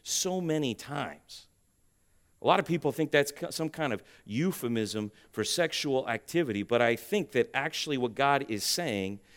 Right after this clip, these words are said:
is that he does not think that there should be any kind of brief nudity, that that's not the point.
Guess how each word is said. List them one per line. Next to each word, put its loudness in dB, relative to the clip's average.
is 0
that 6
he -6
does 4
not 0
think 0
that 2
there 6
should -2
be 2
any 2
kind -2
of 2
brief 0
nudity, -2
that 0
that's -2
not -2
the -8
point. -8